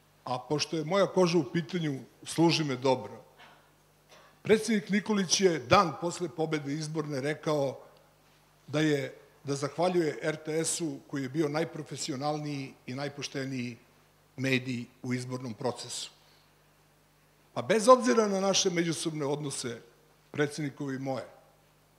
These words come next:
ja to uzimam kao ocenu našeg vladanja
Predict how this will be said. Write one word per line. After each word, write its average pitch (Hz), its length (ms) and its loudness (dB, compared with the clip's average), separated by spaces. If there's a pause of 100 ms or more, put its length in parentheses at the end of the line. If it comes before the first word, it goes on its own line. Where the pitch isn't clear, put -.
(280)
ja 165 160 4
to 202 140 -2
uzimam 190 420 0
kao 165 300 0
ocenu 170 360 -2
našeg 160 340 -2
vladanja 151 640 -2